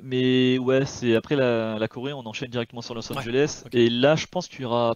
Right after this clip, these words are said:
Speaker 1: trois, quatre, trois jours avant la phase de poule, donc, euh, ça nous laissera une journée en plus, euh, pour scrim des, des,
Speaker 2: C'est
Speaker 1: des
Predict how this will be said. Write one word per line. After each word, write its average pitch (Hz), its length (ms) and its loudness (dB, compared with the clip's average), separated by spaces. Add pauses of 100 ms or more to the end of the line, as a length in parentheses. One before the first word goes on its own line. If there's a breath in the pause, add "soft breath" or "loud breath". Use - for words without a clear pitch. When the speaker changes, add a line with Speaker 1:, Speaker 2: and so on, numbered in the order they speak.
Speaker 1:
trois, 165 260 -2
quatre, 147 300 -4 (540)
trois 185 340 2
jours 175 340 -4
avant 147 140 -2
la 139 80 -2
phase 139 220 -8
de 135 100 -12
poule, 175 340 -14 (460 loud breath)
donc, 127 380 -12
euh, 113 320 -8
ça - 120 -10
nous 120 80 -16
laissera 117 380 -2
une 123 100 -10
journée 113 220 -4
en 107 100 -4
plus, 123 320 -8
euh, 95 540 -6 (600 loud breath)
pour - 180 -6
scrim - 720 0
des, 113 640 4
des, 104 640 2
Speaker 2:
C'est 101 60 -6
Speaker 1:
des 113 60 0